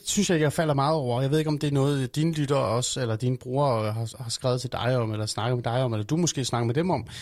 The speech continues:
Det er den her med, øh, den der medicin, øh, tilgang. Sådan, er det ikke noget, man bare kan få noget medicin imod? Og jeg tror, grunden til, at de, de siger det, eller de har spurgt mig, altså for eksempel er der mange, der har spurgt min, mig om, om min søn er på noget medicin. Jeg tror, det kommer fra det her med nogle af de andre,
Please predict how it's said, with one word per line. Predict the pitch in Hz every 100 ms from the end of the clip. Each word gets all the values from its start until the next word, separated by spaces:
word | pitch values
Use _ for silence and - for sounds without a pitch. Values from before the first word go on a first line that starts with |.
| - - -
Det |
er | 165
den | 175 170
her | 175
med, | 143 131 120
øh, | 110
den | 131
der | 135
medicin, | 135 135 - 226 196 - _ _
øh, | 131
tilgang. | - 135 123 113 - -
Sådan, | 135 120 - - _
er | 147
det | 143
ikke | 165
noget, | 185 165
man |
bare | 135 131
kan | 160
få | 151
noget | 151 147 139
medicin | 127 120 - 175
imod? | 113 107 -
Og | - _ _ 139
jeg | 131
tror, | 180 151 _ -
grunden | 175 185
til, | 160
at | 160
de, | 147 - - -
de | 139
siger | - 151
det, | 147 143
eller | 127 117
de | 131
har |
spurgt | - 143 135
mig, | 120 117 135
altså | 127 123 117 - - - _
for |
eksempel | 135 139 131
er |
der | 120
mange, | 123
der | 143
har |
spurgt | 135 - 147 143
min, | 131 127 -
mig | 135 131
om, | 131 120
om | 131
min | 120 113
søn | 113 - 135
er | 127
på | 131 123
noget | 117 117
medicin. | 117 117 127 190 - - - - - _ _
Jeg | 147
tror, | - 170
det | 156
kommer | 180 165 139
fra | - 135 123 120 -
det | 135
her | 135
med | 123 123 104
nogle | 127 127
af | 131
de | 120
andre, | 139 156